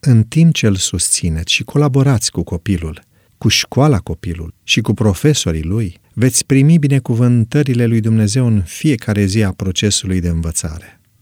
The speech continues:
Veți avea în continuare de jucat un rol major în procesul de învățare și îndrumare a copilului spre Hristos.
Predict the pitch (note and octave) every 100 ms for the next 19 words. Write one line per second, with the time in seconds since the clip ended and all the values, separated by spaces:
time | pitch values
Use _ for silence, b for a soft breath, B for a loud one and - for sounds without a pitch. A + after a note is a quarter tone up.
0 | - - G2+ F2 F#2 F#2 A2 G2 G#2+ G#2+
1 | D3+ D3 G#2+ F2 F2+ F2+ E2+ G2+ G2 F#2+
2 | A2 G2 G2 F2+ - C#3 C#3 F#2+ F2 F#2+
3 | - G2 G2+ F#2 G2 F#2 F#2+ - F#2+ G2
4 | F#2+ - G2 F#2+ F2+ G2 G2 G2 B B
5 | B B - - G2+ A2 G2+ F#2+ G2 -
6 | F#2+ F#2 F#2 - F2 D#2+ -